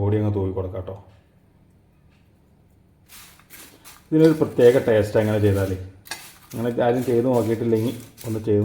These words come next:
നോക്കിക്കോളൂ. അപ്പോൾ ഇത് ഇന്നത്തെ ഉച്ചയൂണിൻ്റെ കറികളൊക്കെ തയ്യാറായിട്ടുണ്ട്. അപ്പോൾ ഇനി നമുക്ക് ചോറ് വിളമ്പിയാലോ?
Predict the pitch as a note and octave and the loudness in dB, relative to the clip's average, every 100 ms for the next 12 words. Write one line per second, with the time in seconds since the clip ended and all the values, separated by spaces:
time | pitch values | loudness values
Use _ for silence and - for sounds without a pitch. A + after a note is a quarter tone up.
0 | G#2+ G2 G2 G2 G#2+ G#2 - - - - | 0 -4 -4 -6 -6 -6 -16 -20 -20 -20
1 | - - - - _ - - _ B2 C#3 | -20 -20 -20 -20 _ -20 -20 _ -2 4
2 | C#3 B2 A#2+ C3 G#2+ - C3 A#2+ G#2+ A2+ | 6 4 2 0 0 0 2 2 2 0
3 | A2+ G#2 G#2 A2+ - - A2 G2+ F#2+ G2 | 2 2 2 2 0 -4 -2 0 0 0
4 | G2 G2+ F#2 B2 - - - C3+ C3+ B2 | 0 -2 -2 -4 -6 -18 -6 -2 0 0
5 | A#2 A2 A2+ A2+ A2 A2+ G#2+ G#2+ G#2 | 0 -2 0 2 4 4 4 4 4